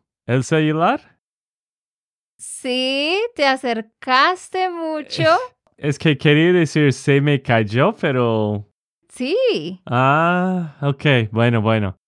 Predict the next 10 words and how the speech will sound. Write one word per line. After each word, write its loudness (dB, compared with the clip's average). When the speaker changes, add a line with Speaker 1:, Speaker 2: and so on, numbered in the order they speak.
Speaker 2:
Esa 0
es -6
la 4
estructura, -4
exacto. -6
"Se -2
me -4
cayó 0
el -2
celular", -4